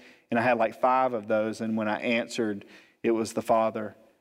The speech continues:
just hysterical that the state had taken the baby when he was released from the hospital. And so they asked me, "Will you go to court with us the next day?"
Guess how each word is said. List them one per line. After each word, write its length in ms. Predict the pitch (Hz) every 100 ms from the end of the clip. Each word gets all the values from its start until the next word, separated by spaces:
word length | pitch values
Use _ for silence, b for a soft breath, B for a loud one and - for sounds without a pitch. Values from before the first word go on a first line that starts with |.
| _ _ _ -
just 220 | 123 110
hysterical 800 | 117 117 - 131 127 123 123 113
that 180 | 113 95
the 80 | 110
state 440 | - 131 117 117
had 180 | 113 110
taken 300 | 117 110 113
the 100 | 107
baby 400 | 110 110 107 104 B B B -
when 120 | 113
he 140 | 120
was 180 | 107 -
released 320 | 110 113 110
from 140 | - 110
the 80 |
hospital. 600 | 104 110 104 - 104 104 - - _ _ - -
And 80 | 120
so 100 | -
they 160 | 127 123
asked 340 | 127 139 -
me, 120 | 127
"Will 140 | 113 113
you 160 | 120
go 140 | 123 123
to 80 | 120
court 280 | - 131
with 140 | 101 117
us 360 | 110 104 - - b b
the 100 | -
next 280 | 117 110 -
day?" 340 | 123 113 104